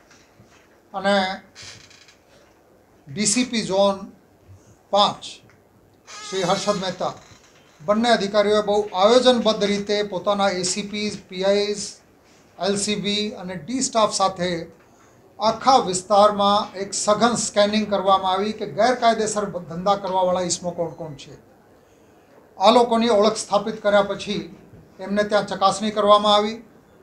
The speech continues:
જઈને checking કરવામાં આવી. જે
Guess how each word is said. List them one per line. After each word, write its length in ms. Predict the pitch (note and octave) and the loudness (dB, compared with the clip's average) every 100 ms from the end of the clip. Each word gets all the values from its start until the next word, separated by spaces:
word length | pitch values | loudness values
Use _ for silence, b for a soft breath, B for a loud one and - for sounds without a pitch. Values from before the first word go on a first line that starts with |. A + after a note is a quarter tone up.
| - | -10
જઈને 380 | E3+ G#3 G#3 G#3 G3+ G3+ - _ _ - | -4 0 2 2 0 -4 -16 _ _ 0
checking 340 | G3+ G#3+ B3 A3 | 2 2 2 2
કરવામાં 480 | A3 A3 G#3 G#3 | 6 6 6 6
આવી. 260 | G#3 G#3+ G#3+ A3 _ _ b b b _ _ _ _ _ _ _ _ - | 6 4 -4 -10 _ _ b b b _ _ _ _ _ _ _ _ -8
જે 220 | C#3 | 4